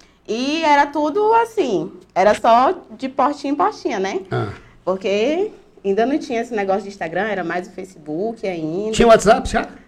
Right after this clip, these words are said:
Speaker 1: Tinha,
Speaker 2: Tinha
Speaker 1: já
Speaker 2: WhatsApp, já?
Speaker 1: Já tinha WhatsApp, mas era pouco, nem todo mundo usava ainda, que
Speaker 2: Ah.
Speaker 1: ainda não tinha essas tecnologias que hoje, hoje em dia tem.
Speaker 2: Certo.
Speaker 1: Aí eu gostava de fazer grupos.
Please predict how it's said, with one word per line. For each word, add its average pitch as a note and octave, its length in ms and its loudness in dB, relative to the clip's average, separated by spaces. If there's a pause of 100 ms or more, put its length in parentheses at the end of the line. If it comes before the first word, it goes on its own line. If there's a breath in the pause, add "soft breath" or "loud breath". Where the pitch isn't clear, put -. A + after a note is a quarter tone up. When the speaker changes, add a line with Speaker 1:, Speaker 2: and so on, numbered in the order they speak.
(380)
Speaker 1:
Tinha, G3+ 340 -2 (100)
Speaker 2:
Tinha G#3 200 4
Speaker 1:
já - 140 0
Speaker 2:
WhatsApp, - 180 2
já? C#3+ 220 -2 (220)
Speaker 1:
Já E3+ 100 -6
tinha F3 160 -8
WhatsApp, F#3 320 -8
mas F#3 180 -2
era F#3+ 160 0
pouco, G3 300 -4
nem B3 140 -2
todo D4 180 -2
mundo C4+ 220 -4
usava G3 320 -4
ainda, D#3+ 280 -4
que C#3 60 -2
Speaker 2:
Ah. C#3 140 4
Speaker 1:
ainda E3 340 -4
não E3+ 120 -6
tinha D#3+ 240 -10
essas F3+ 300 -10
tecnologias E3+ 680 -6
que D#3+ 80 -8
hoje, F3 400 -10 (160)
hoje F#3+ 160 -4
em F3+ 60 -2
dia F#3 160 -6
tem. D3+ 260 -12 (140)
Speaker 2:
Certo. - 420 -6 (180)
Speaker 1:
Aí A3 240 4
eu C#4 80 8
gostava C#4 360 0
de C#4 80 -4
fazer C#4+ 260 0
grupos. B3+ 540 -4